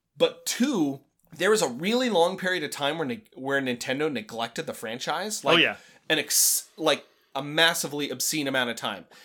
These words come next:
Speaker 1: And then he got put in as a side character in Smash Brothers, and people loved him. And so then they brought him back, and now he has games and stuff again. So he's popular again, but only because he was brought in as a side character.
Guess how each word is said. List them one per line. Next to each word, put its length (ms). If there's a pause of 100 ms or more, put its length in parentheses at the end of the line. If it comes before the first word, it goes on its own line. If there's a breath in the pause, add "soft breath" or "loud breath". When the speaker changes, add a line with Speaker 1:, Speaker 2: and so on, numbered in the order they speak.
(240 loud breath)
Speaker 1:
And 220
then 380 (420 soft breath)
he 120
got 200
put 260
in 180
as 200
a 80
side 460
character 360
in 80
Smash 460
Brothers, 320
and 100
people 340
loved 480
him. 360 (440 soft breath)
And 160
so 140
then 140
they 100
brought 220
him 80
back, 260
and 80
now 100
he 120
has 160
games 240
and 100
stuff 160
again. 240 (160 loud breath)
So 140
he's 100
popular 440
again, 260
but 160
only 200
because 500
he 60
was 140
brought 260
in 200
as 200
a 60
side 320
character. 460